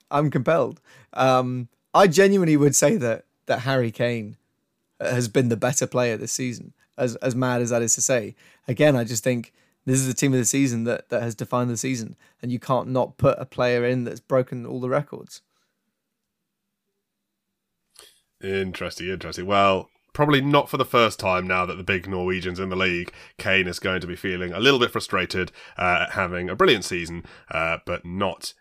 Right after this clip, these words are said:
Speaker 2: the sort of Golden Boot winner, which is often his sort of, uh,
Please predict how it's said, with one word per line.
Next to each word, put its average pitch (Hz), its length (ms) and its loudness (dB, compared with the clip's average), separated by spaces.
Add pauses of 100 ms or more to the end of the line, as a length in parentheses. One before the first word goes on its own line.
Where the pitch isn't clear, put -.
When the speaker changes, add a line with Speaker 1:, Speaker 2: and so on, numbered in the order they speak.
(120)
Speaker 2:
the 85 320 -10
sort 80 180 -10
of - 60 -18
Golden 101 280 0
Boot 90 180 -4
winner, 87 200 -6
which 82 160 -8
is 98 60 -6
often 87 220 -8
his 87 180 -8
sort 87 180 -8
of, 85 220 -10
uh, 82 360 -4